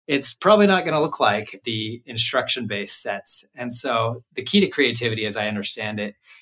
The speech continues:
is bridging the gap between the two, uh, which is a completely structured and rule-based experience versus the completely open-ended experience.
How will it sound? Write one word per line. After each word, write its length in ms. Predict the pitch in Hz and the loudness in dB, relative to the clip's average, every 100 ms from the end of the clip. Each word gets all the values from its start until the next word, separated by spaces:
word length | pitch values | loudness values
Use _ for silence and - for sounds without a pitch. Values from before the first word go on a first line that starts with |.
| _ | _
is 320 | - 127 117 113 | -6 -4 -2 -2
bridging 400 | 131 135 123 110 | -2 0 -2 -2
the 80 | |
gap 320 | 101 104 104 104 | -2 -2 -2 -4
between 320 | 101 110 98 | -10 -8 -8
the 100 | 95 | -6
two, 440 | - 110 98 101 - - | -8 -8 -8 -10 -14 -8
uh, 160 | 113 113 | -4 -4
which 240 | 113 127 | -4 -4
is 240 | 110 101 - | -4 -6 -12
a 80 | 117 | -18
completely 580 | 117 120 117 143 143 139 | -14 -14 -2 -2 0 -2
structured 680 | - - 120 117 - 117 110 | -2 0 -2 -2 -2 -2 -2
and 160 | 113 107 | -4 -4
rule-based 680 | 120 107 110 113 117 - - | -4 -4 -4 -6 -8 -12 -16
experience 720 | - - 127 117 117 120 117 - _ - _ - | -14 -10 -6 -2 -2 -4 -6 -12 _ -20 _ -2
versus 420 | 120 117 117 113 | -2 0 -4 -6
the 80 | 117 | -8
completely 540 | 123 117 123 113 113 | -6 -4 -6 -6 -8
open-ended 800 | 101 110 110 107 101 101 101 98 | -6 -4 -4 -4 -4 -4 -6 -8
experience. 800 | 107 - 120 104 101 98 - | -8 -8 -6 -6 -8 -8 -8